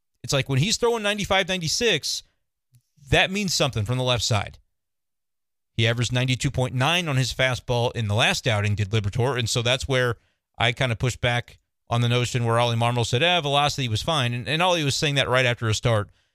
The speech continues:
Maybe he digs into the numbers a little bit more and, and sees it differently. I think Matthew Liberatore is a guy that needs to be ninety-five, ninety-six if he's going to, uh, a-, and locate the ninety-five as well.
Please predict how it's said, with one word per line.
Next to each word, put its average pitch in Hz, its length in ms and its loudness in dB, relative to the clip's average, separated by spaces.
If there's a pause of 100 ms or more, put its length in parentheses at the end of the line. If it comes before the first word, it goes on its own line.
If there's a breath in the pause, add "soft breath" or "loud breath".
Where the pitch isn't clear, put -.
(200)
Maybe 123 220 2
he 127 80 2
digs 120 260 -2
into 117 160 0
the 110 100 -2
numbers 117 320 0
a 117 60 -2
little 117 160 -2
bit 113 140 -2
more 113 280 2
and, 104 220 -2
and 113 140 0
sees 117 240 0
it 101 80 -2
differently. 107 500 0 (760)
I 143 100 2
think 202 200 -2 (120)
Matthew 160 300 0
Liberatore 180 340 0
is 135 80 0
a 139 60 -4
guy 143 160 2
that 120 80 -6
needs 143 220 0
to 143 60 -4
be 151 140 0
ninety-five, 135 460 2
ninety-six 127 500 -2
if 117 80 -2
he's 120 220 -2
going 127 260 0
to, 117 300 0 (420)
uh, 107 300 0
a-, - 160 -4
and 196 160 2
locate 208 400 0
the 127 80 -4
ninety-five 110 680 -2 (140)
as 120 180 0
well. 107 320 -2